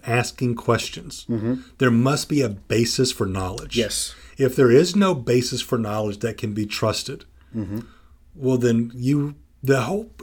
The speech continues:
Speaker 1: exercise of asking questions is futile.
Speaker 2: Yep.
Speaker 1: Because the answers can't be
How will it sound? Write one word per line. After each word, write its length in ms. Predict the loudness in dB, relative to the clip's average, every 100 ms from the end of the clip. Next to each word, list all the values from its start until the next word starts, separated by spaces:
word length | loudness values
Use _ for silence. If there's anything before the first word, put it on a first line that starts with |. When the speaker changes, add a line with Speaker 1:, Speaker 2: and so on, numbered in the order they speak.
| -2
Speaker 1:
exercise 480 | 0 0 2 4 4
of 80 |
asking 320 | 4 2 0 -4
questions 800 | 0 0 0 0 -2 -2 -6 -10 -18 -20 -2
is 200 | 2 2
futile. 380 | 2 0 0 -4 -10
Speaker 2:
Yep. 200 | -10 -10 -14 -20 _ 0
Speaker 1:
Because 360 | 2 2 2
the 280 | 2 2 0
answers 680 | 0 2 2 2 -2 -8 -10 -20 -20 -20 -6
can't 360 | 0 0 -2
be 340 | 0 0 0